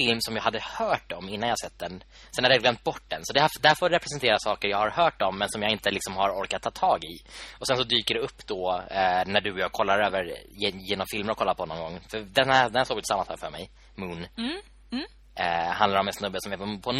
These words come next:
Speaker 1: månbas och sen så händer det saker. <laughs>
Speaker 2: Japp.
Speaker 1: Eh, konstig, rätt cool, men inte så pretto frågetecken har jag skrivit.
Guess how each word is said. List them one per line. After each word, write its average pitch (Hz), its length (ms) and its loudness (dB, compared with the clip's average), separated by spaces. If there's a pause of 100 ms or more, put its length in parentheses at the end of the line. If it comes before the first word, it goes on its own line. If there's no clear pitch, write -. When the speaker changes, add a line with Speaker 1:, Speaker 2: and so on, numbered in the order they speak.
Speaker 1:
månbas 127 440 2
och 110 60 -8
sen 95 120 -8
så - 60 -12
händer 92 300 -2
det 82 100 -6
saker. - 380 -12 (120)
<laughs> - 180 -4
Speaker 2:
Japp. - 300 -10 (840)
Speaker 1:
Eh, 107 200 4
konstig, 165 560 0
rätt 143 220 4
cool, 131 500 -4
men 139 160 2
inte 151 300 0
så 143 100 -2
pretto - 420 -2 (120)
frågetecken 139 520 -4
har 90 80 0
jag 85 60 -4
skrivit. 82 400 -10